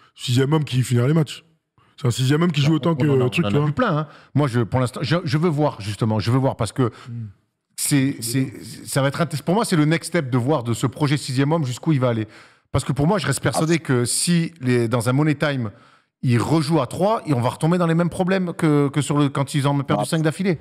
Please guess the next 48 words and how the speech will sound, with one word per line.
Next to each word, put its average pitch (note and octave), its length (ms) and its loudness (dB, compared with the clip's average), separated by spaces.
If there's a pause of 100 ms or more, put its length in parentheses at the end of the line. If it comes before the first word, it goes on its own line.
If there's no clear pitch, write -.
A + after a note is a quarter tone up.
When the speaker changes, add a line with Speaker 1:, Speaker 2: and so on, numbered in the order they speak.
Speaker 1:
Ah B2 40 -4
bah, A2 100 0
ils G#2 40 2
vont G#2 120 2
jouer G2+ 120 2
comme B2+ 140 0
ça, F3 120 0
hein. F3+ 200 0
Speaker 3:
Après, F3+ 400 0 (600)
après, G2 320 0
Westbrook, A2 500 2
moi, A2+ 120 4
je G2 60 0
dis G2+ 100 2
aussi G#2 240 0
que, G2+ 420 2 (300)
par F#2+ 180 2
exemple, G#2 340 0
euh, G2 320 2 (440)
quand E3 120 0
il D#3 60 2
est C#3 40 2
en A#2 120 2
confiance, D3+ 680 0 (540)
c'est - 140 0
un A2 80 2
joueur G#2+ 220 0
qui A#2 220 2
est A2 60 2
capable B2+ 480 -2
quand B2+ 80 0
même, C3 200 2
c'est A2 180 0
bizarre, A2 380 2
hein, F#2+ 40 -4
c'est, F#2+ 400 2
attention, G#2+ 320 0
c'est G2 180 0
très - 200 -2
bizarre, G#2 280 2
mais F2 180 -8
quand - 120 0
il D3 60 2
est C3+ 40 2
en B2 80 0
confiance, C3+ 540 -2 (340)
il A2 140 4
réfléchit. A#2 500 0